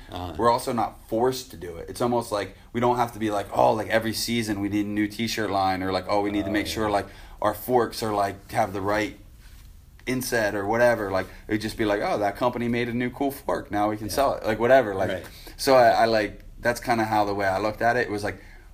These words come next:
Speaker 2: it gave us the, the, the palette to do whatever we wanted, but it, it was, gave us a little more freedom, like, where we didn't feel like we were forced to do it. It was like,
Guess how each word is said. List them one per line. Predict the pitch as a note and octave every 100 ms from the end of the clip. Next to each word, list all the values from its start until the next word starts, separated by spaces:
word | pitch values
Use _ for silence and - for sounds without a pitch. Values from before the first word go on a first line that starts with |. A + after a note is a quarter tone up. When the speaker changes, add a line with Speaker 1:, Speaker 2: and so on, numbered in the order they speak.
| -
Speaker 2:
it | G#2
gave | G2+ A#2+ A#2
us | A2+ -
the, | G#2 G#2+ G2+ F#2+ - -
the, | F2 F2+ - - -
the | F#2
palette | - B2 B2+ G#2+ -
to | A2
do | G#2 G#2+ G#2 G2+ G2 - -
whatever | G2 G#2+ G#2
we | F#2+ F#2
wanted, | G#2 A2 G2+ F#2
but | F#2+ -
it, | D2 F2+ -
it | G#2
was, | F#2+ F2
gave | G#2 F#2+
us | F#2
a |
little | G2 G2+
more | F#2+ F2+
freedom, | - G#2 G#2 F#2+ F#2
like, | F2 E2
where | - F#2
we | F#2
didn't | F#2+ F#2
feel | G2
like | F#2
we | F2+
were | E2+
forced | - - G#2+ G2+ -
to | F#2
do | F2
it. | E2+
It |
was | F2+
like, | F2 E2+